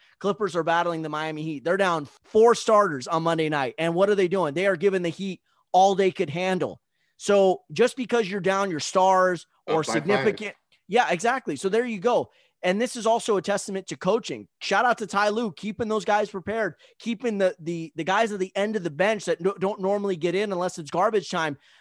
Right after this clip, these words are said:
Speaker 1: prepared and focused. And the Lakers are gonna need a lot of that over the next three, four weeks where it's like, Hey, no A D, no problem. We got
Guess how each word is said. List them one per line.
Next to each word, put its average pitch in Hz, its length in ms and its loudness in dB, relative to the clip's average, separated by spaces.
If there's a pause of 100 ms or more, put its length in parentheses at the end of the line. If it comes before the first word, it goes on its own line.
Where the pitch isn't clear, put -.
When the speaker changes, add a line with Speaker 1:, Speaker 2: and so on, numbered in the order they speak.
(140)
Speaker 1:
prepared 208 600 -2
and 180 120 -6
focused. 202 520 -2
And 180 140 -4
the 170 60 -2
Lakers 214 440 -2
are 220 60 -2
gonna 208 260 -4
need 220 440 -4 (260)
a 170 80 0
lot 196 320 2
of 196 100 0
that 131 340 -2
over 180 200 0
the 170 100 -2
next 180 300 -4
three, 175 280 -2
four 160 260 -2
weeks 156 360 -4
where 147 120 -4
it's 147 140 -12
like, 160 220 -4
Hey, 202 300 -2 (200)
no 196 240 4
A 226 140 2
D, 226 220 -4
no 208 180 -2
problem. 190 480 -4 (240)
We 208 280 0
got 196 320 2